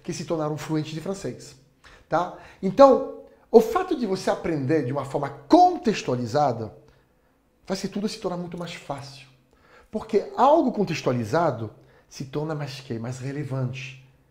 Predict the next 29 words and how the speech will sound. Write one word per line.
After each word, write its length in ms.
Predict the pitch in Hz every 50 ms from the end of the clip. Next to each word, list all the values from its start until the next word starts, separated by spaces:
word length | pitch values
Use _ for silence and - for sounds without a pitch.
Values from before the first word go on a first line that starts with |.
| _ _
pra 140 | - 117 117
você. 420 | 113 117 113 - - 98 90 - - - - - -
E 60 | -
quando 280 | 131 139 220 240 226 240
algo 280 | 208 180 180 185 185 170
é 40 | 160
relevante, 680 | 147 143 131 120 107 117 143 160 - - - - -
você 180 | 135 123 - 156
acaba 260 | - - 156 160 160
fixando 420 | 160 - 147 - - 165 165 160
com 120 | - 165 165
mais 160 | 160 160 156
facilidade. 720 | 156 135 - 156 139 131 127 110 82 67 - - - - _ _ _ _ _ _
É 100 | - 123
simples 380 | 127 - - 127 123 127 123 123
assim, 300 | 127 131 - - - - - - _ _ _
tá? 240 | - 117 120 131 - - - - - - - - - - -
Então 120 | - 196
a 40 | 190
primeira 300 | - 220 220 262 269 254
coisa 480 | 262 - 190 196 208 196 202 202 196 - - - -
é 60 | 165
a 40 | 170
contextualização 1700 | - - - - - 294 339 359 381 370 320 - - 302 254 - - - 240 220 190 180 185 170 - - - - 151 135 113 - - - _ _ _ _ _ _ _ _ _ _ _ _ _ _ _ _ _ _ _ _ _ _ _ _ _ _
da 120 | 123 131
gramática 540 | 127 135 135 131 127 131 135 131 - - 143
e 20 |
do 80 | 131 127
vocabulário. 640 | 131 131 - 127 127 135 127 110 98 - - -